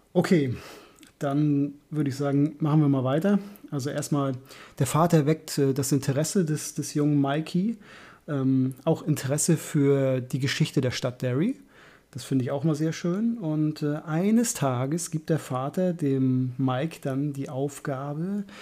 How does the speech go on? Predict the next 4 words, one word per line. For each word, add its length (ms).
mal 300
die 100
Ruinen 1000
der 480